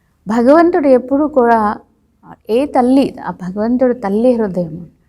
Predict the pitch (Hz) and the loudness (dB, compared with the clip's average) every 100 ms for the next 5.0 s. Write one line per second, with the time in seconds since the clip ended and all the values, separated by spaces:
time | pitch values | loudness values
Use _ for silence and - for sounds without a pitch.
0 | _ _ _ 233 277 349 330 302 302 311 | _ _ _ -2 0 0 2 4 4 2
1 | 247 240 233 214 226 - _ _ 202 208 | 2 4 4 2 -2 -8 _ _ -10 -6
2 | 208 208 220 247 226 247 196 196 196 - | -4 -2 2 2 2 -2 -4 -6 -10 -4
3 | 202 220 240 254 247 233 - - _ _ | -2 0 2 2 2 0 -4 -12 _ _
4 | 196 208 220 226 220 208 208 214 208 208 | -6 0 2 2 0 0 -2 -2 -4 -6